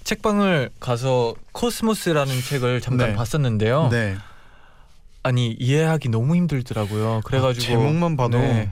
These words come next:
Speaker 2: 네.
Speaker 1: 아까 차예림 씨가 말했죠. 그
Speaker 2: 네.
Speaker 1: 졸린 책.
Speaker 2: 네, 지금
Speaker 1: 네, 그 중
Speaker 2: 그러니까요.
Speaker 1: 하나일
Speaker 2: 제가
Speaker 1: 수도 있어요.
Speaker 2: 네, 죽음이란 무엇인가. 네.
Speaker 1: <laughs>
Speaker 2: 어,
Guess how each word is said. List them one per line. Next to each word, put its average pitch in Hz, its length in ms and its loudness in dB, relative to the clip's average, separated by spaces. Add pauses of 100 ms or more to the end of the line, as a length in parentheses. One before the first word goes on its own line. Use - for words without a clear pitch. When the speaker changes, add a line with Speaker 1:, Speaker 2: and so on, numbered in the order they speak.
(120)
Speaker 2:
네. 104 300 -2 (260)
Speaker 1:
아까 165 560 0
차예림 196 600 0
씨가 139 220 -2
말했죠. 107 460 -2
그 120 120 2
Speaker 2:
네. 104 160 0
Speaker 1:
졸린 160 360 2
책. 151 340 0 (380)
Speaker 2:
네, 131 160 2
지금 143 180 0
Speaker 1:
네, 143 60 0
그 180 180 0
중 220 160 2
Speaker 2:
그러니까요. 208 320 0
Speaker 1:
하나일 104 340 -8
Speaker 2:
제가 - 220 0
Speaker 1:
수도 110 160 -6
있어요. 113 500 -2
Speaker 2:
네, 113 320 -2
죽음이란 160 720 0
무엇인가. 117 520 -2 (260)
네. 104 100 -2 (540)
Speaker 1:
<laughs> - 560 -10
Speaker 2:
어, 123 360 2